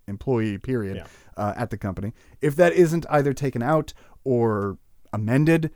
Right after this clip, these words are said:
Speaker 1: to deal with sexual misconduct, um, then on the sixteenth, they will do something bigger. They weren't really specific on what that is, but what that could be is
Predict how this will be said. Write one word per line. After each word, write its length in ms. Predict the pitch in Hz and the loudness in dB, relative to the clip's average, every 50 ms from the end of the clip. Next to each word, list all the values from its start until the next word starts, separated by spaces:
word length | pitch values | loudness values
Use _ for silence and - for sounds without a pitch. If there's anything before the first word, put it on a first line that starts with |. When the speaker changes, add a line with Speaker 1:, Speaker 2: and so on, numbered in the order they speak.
| - - - | -12 -18 -12
Speaker 1:
to 80 | - 113 | -8 -6
deal 260 | 110 110 117 120 120 117 | 0 2 2 4 4 2
with 200 | 113 107 98 - | 0 -2 -4 -4
sexual 540 | - 117 104 - - 110 107 101 98 98 - - - - - _ _ _ _ _ _ - - - _ - - - - - | -6 -6 -6 -4 -4 -4 -4 -4 -4 -6 -10 -16 -20 -20 -20 _ _ _ _ _ _ -20 -20 -20 _ -20 -20 -20 -12 -8
misconduct, 680 | 117 110 98 - - 143 151 160 143 131 131 127 - - - - - - - - - - | -6 -6 -6 -2 0 2 2 4 4 4 2 2 -2 -8 -20 -20 -20 -20 -20 -20 -10 -2
um, 520 | - 127 127 123 123 120 117 117 120 113 - - - - _ _ - - - - _ _ - - - - | 2 4 6 6 6 6 4 2 0 -2 -4 -6 -14 -20 _ _ -20 -20 -20 -20 _ _ -20 -20 -12 -4
then 360 | 135 127 135 135 135 131 135 | 2 4 6 6 6 4 4
on 180 | 135 135 131 127 | 2 2 2 0
the 60 | 123 | 0
sixteenth, 480 | - 165 160 - - 151 143 143 131 - | 0 -2 -4 0 2 2 2 2 0 -2
they 200 | 120 117 123 120 | 0 2 4 4
will 380 | 120 123 120 120 120 120 110 110 - - - - - - | 6 6 6 6 6 4 2 0 -6 -16 -20 -20 -8 -2
do 240 | 123 123 151 170 165 | 0 2 2 2 0
something 640 | - - 156 156 147 - - 143 135 139 135 135 127 _ _ _ _ - | -2 -2 -2 -2 -2 -2 -2 -2 -2 -2 -4 -6 -8 _ _ _ _ -4
bigger. 420 | 117 117 104 - 82 71 52 - _ _ _ _ _ _ _ _ | -2 -2 -2 -4 -6 -14 -16 -18 _ _ _ _ _ _ _ _
They 160 | - 110 117 110 107 - | -2 -2 -2 -2 -2 -2
weren't 540 | 131 135 135 143 143 143 147 139 - - - | 0 4 4 6 6 4 4 2 -2 -8 -8
really 260 | 131 135 139 139 139 | -4 0 2 2 2
specific 500 | 127 - - 131 - 147 143 147 143 - | 2 0 -4 -4 -2 -2 0 0 -2 0
on 140 | 143 131 127 | 0 0 0
what 140 | 127 127 123 | 0 0 0
that 160 | - 127 127 | 2 2 4
is, 220 | 147 160 160 151 143 | 4 4 4 2 0
but 200 | 117 - 135 117 | 0 0 0 2
what 200 | 110 131 123 - | 2 0 0 2
that 160 | - 123 117 | 0 -2 -2
could 220 | - - 202 185 147 | -2 -2 -2 0 2
be 260 | 143 143 139 131 123 - - - - - - - - - | 2 4 4 2 2 0 -6 -16 -20 -20 -20 -20 -12 -2
is 540 | - 131 127 135 147 147 151 147 - - - | 4 6 8 8 8 6 2 -2 -6 -8 -10